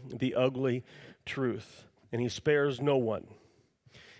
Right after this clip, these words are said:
especially the rich and the powerful and anyone who wields any type of authority or influence, and he,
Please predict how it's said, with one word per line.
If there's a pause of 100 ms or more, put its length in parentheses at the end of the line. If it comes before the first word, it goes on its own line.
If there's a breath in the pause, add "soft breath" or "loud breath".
(100)
especially
the
rich
and
the
powerful
and
anyone
who
wields
any
type
of
authority (240 loud breath)
or
influence,
and
he,